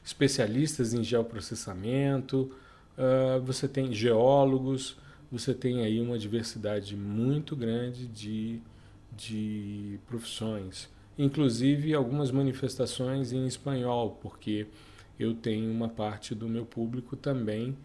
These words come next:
em países de língua hispânica, né? E eu tenho feito, como você deve ter visto,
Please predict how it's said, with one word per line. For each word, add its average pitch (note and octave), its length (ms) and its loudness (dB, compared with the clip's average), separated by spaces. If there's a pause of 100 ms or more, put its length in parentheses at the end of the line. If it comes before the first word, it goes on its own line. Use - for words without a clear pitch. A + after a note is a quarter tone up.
(340)
em B2 140 -2
países A2+ 480 0
de A2+ 120 -4
língua A#2 300 0
hispânica, C3+ 720 -2 (360)
né? G#2 280 -8 (220)
E G2+ 420 -6 (360)
eu G#2 120 -4
tenho A2 300 -4
feito, B2+ 380 -4
como G2+ 160 -6
você G#2+ 260 -4
deve G#2+ 220 -4
ter G#2+ 120 -4
visto, G2 400 -8